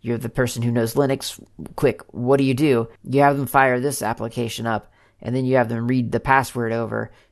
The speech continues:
B G U F dash nine F U? Wait, was, was that B as in beta or, or D as in delta? Or V as in Victor?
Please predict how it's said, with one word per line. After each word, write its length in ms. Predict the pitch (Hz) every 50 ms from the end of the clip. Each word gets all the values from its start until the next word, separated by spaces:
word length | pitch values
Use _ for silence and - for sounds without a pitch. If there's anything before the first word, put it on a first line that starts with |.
| _ _ _
B 280 | - 123 123 135 147 139
G 240 | 131 - 117 120 127
U 460 | 135 143 143 123 117 120 127 120 - - -
F 380 | - 120 151 185 - - - - -
dash 520 | - 113 117 117 117 117 - - - - - _ -
nine 480 | - 110 110 113 113 120 139 147 143 - _
F 300 | - - 135 139 - -
U? 360 | - 107 123 160 185 202 180 -
Wait, 300 | - 123 123 113 - -
was, 200 | - 120 123 120 - -
was 140 | 113 117 113
that 240 | 120 107 - - _ _ - - -
B 240 | 123 143 170 185
as 140 | 175 143 131
in 240 | 139 131 120 117 120 - _ -
beta 600 | - 104 117 135 156 185 208 226 226 214 - - _ -
or, 460 | - 117 117 117 117 113 104 - - _ _ -
or 280 | 107 113 113 113 110
D 540 | - - - 120 123 135 143 139 135 131 -
as 160 | - 120 117
in 280 | 117 117 113 110 110 107 _ _ _ _ _ -
delta? 580 | - 123 123 123 120 - - - - - 131 - _ _ _ _ _ _ _ _ _ -
Or 240 | - 113 113 - - -
V 480 | 110 127 131 131 151 147 131 123 98
as 200 | 104 110 107 117
in 280 | 110 110 107 104 - -
Victor? 680 | - 110 110 113 123 123 - - - 110 101 92 - -